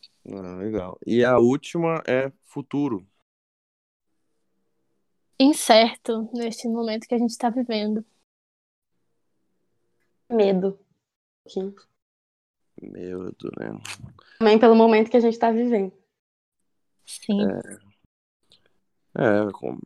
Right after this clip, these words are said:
Speaker 1: a-, agora a gente tá numa situação meio tensa, assim, né? Mas como diria lá o brinquedo Carrossel do Progresso, né? "There's a great big beautiful tomorrow."
Speaker 3: <laughs> "At the end of every day."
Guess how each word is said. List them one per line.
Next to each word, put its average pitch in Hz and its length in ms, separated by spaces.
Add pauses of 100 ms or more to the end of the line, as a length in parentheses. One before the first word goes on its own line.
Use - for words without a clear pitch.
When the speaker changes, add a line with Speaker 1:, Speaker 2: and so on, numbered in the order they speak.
Speaker 1:
a-, 95 280
agora 95 280
a - 20
gente 104 120
tá 110 80
numa 107 120
situação 107 500
meio 104 400 (680)
tensa, 110 440
assim, 117 260
né? 135 180
Mas 107 380
como 104 260
diria 101 320
lá 98 160
o 95 60
brinquedo 98 760
Carrossel 98 540
do 101 60
Progresso, 101 600
né? 110 200
"There's 101 300
a 101 200
great 98 280
big 104 220 (180)
beautiful 101 380
tomorrow." 113 600 (300)
Speaker 3:
<laughs> - 1300
"At 208 80
the 233 80
end 208 160
of 214 120
every 220 260
day." 220 260